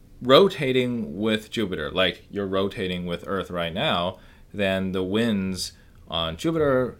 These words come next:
is roughly six hundred kilometers an hour, which is, of course, much less than ten thousand kilometers per hour.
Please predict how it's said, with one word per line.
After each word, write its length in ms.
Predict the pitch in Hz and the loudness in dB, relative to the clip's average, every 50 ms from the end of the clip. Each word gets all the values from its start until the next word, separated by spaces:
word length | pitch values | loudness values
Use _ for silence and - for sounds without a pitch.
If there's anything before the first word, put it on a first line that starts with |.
| - | -10
is 180 | - 92 101 98 | -8 -6 -6 -4
roughly 680 | 92 92 98 95 92 - - 98 92 90 90 90 90 - | -4 -2 -2 -2 -2 -2 -4 -6 -4 -4 -2 -4 -6 -6
six 420 | - - - - 113 104 - - | -8 -8 -6 -4 -4 -6 -6 -8
hundred 720 | - - - - 95 90 90 85 90 87 85 85 85 - - - | -12 -12 -10 -8 -8 -6 -6 -6 -4 -4 -4 -4 -6 -10 -16 -14
kilometers 760 | - - 95 87 82 80 80 78 73 76 76 76 - - - - | -12 -8 -6 -6 -6 -6 -8 -8 -10 -10 -10 -12 -14 -16 -18 -16
an 120 | - 85 80 | -12 -10 -10
hour, 320 | 67 - - - - - - - - - | -10 -10 -12 -16 -18 -18 -20 -20 -18 -14
which 160 | - 85 82 | -12 -10 -10
is, 220 | 95 82 - - - - - - | -10 -10 -12 -14 -18 -20 -12 -8
of 260 | - 95 95 - - | -6 -6 -6 -8 -10
course, 380 | - - 82 76 71 - - - | -10 -8 -8 -8 -8 -10 -12 -10
much 220 | 80 80 - - | -10 -10 -10 -8
less 200 | 78 76 76 - | -8 -8 -8 -8
than 160 | - 78 76 | -10 -12 -12
ten 220 | 71 - 95 90 85 | -8 -6 -6 -6 -6
thousand 360 | - 78 73 69 65 69 69 | -6 -6 -6 -8 -10 -12 -12
kilometers 500 | - 67 58 50 - 55 58 55 - - | -12 -12 -14 -14 -14 -16 -18 -18 -18 -18
per 100 | - - | -18 -18
hour. 300 | - - - 50 - - | -18 -16 -18 -18 -20 -20